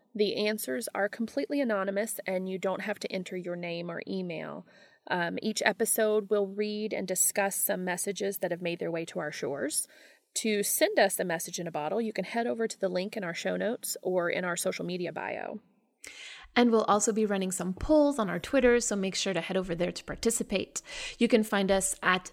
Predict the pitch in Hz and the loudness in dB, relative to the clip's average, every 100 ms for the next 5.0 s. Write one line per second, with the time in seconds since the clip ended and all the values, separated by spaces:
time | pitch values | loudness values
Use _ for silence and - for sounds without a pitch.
0 | 196 180 226 233 220 190 185 - 311 320 | -4 2 2 4 2 2 0 2 4 4
1 | 311 - 196 202 - 202 180 180 185 180 | 2 0 2 2 2 0 2 0 0 0
2 | 247 262 254 247 247 247 254 - - 262 | 4 4 6 4 4 2 -2 -10 0 4
3 | 254 - 220 220 - 202 202 208 - 262 | 4 4 4 4 2 2 4 2 2 2
4 | 233 190 202 175 - - 320 311 - - | 4 2 0 0 -2 4 4 4 -4 -12